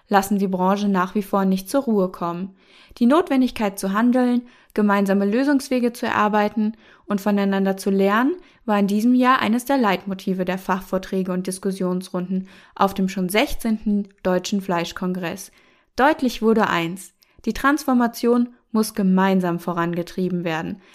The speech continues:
Eine Zusammenarbeit mit Wirtschaft und Politik ist ein Muss. Denn wer jetzt nicht von sich aus handelt, wird am Ende der Getriebene sein.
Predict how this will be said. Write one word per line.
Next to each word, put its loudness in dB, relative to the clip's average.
Eine -2
Zusammenarbeit 0
mit -4
Wirtschaft 0
und -4
Politik -2
ist -10
ein 0
Muss. 0
Denn 4
wer 4
jetzt 0
nicht -2
von -2
sich 0
aus -6
handelt, 0
wird 2
am -2
Ende -2
der 0
Getriebene -2
sein. -10